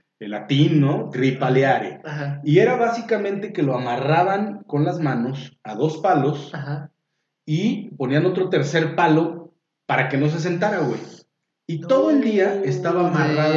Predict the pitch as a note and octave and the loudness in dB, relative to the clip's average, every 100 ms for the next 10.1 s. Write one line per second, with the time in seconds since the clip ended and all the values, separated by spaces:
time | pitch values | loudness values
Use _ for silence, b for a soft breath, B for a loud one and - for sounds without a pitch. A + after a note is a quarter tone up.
0 | D3 C#3 B2+ A2+ A#2 A#2 - D#3 C#3 C#3 | 2 0 -4 -4 -6 -8 -10 -8 -6 -6
1 | C#3 - G3 A3+ F#3 D#3+ C#3 - - C3 | -6 -2 2 4 4 2 0 -6 0 4
2 | D#3 E3 B2 A2 G#2+ A#2 - D3 C#3+ - | 6 6 2 0 -4 -8 -2 2 2 0
3 | - - _ _ _ _ - G#3+ B3+ A#3+ | -8 -20 _ _ _ _ 0 4 6 4
4 | B3+ A3+ F3+ E3+ D#3 D3+ F3 G3+ G3 E3 | 2 2 4 4 4 4 6 4 6 6
5 | E3 E3 E3 D#3 D#3 D#3+ E3 - C#3+ B2+ | 4 2 0 4 6 6 4 0 -2 2
6 | C#3+ - - C3+ D3+ D3+ D3+ C#3+ C#3+ D3 | 4 4 2 2 4 4 4 2 4 6
7 | C#3+ C#3 B2 C#3 C#3 C#3 A#2+ A2+ A#2 B2+ | 4 2 0 2 2 0 -4 -4 -2 -2
8 | B2 C#3+ C#3+ C#3+ C3+ A#2 A2+ - - - | -2 0 0 0 -2 -4 -4 -8 -10 -10
9 | - A2 A2 G#2+ A2+ G#2+ A#2+ C#3+ C#3+ - | -10 -8 -8 -6 -8 -6 0 0 0 -4
10 | - | -12